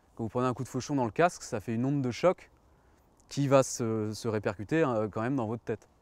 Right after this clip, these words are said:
C'est comme ça que les, les coups, ils peuvent faire mal. Alors qu'un coup de bouclier, ça fait pas tant une onde de choc dans votre casque, mais ça va vous l'écraser contre la gueule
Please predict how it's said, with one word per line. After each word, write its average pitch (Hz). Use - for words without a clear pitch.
C'est -
comme 107
ça 147
que -
les, 113
les 101
coups, 151
ils 131
peuvent 110
faire 110
mal. 113
Alors 117
qu'un 147
coup 131
de 117
bouclier, 127
ça -
fait 120
pas 175
tant 165
une 156
onde 151
de 139
choc 143
dans 123
votre 110
casque, -
mais 123
ça 143
va 147
vous 135
l'écraser 127
contre 117
la 117
gueule 160